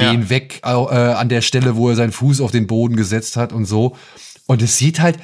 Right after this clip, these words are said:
wirklich, diese Szene kann eins zu eins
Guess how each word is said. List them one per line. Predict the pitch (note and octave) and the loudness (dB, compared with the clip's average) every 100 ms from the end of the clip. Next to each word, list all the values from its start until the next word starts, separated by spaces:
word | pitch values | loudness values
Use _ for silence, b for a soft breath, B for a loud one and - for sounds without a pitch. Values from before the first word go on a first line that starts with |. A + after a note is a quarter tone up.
| B | B
wirklich, | C#3+ D#3 - B B | -2 0 -4 B B
diese | B2+ B2+ | -2 0
Szene | - C#3+ D3+ D#3+ | 2 2 2 -2
kann | A#2 C3+ C#3+ C#3 _ | 0 0 0 -2 _
eins | - C3+ E3+ G3 G3 - - | -2 0 0 0 -2 -6 -10
zu | - E3 | -6 -4
eins | D#3 F#3+ G3+ G#2+ - - | -4 -4 -6 -8 -10 -14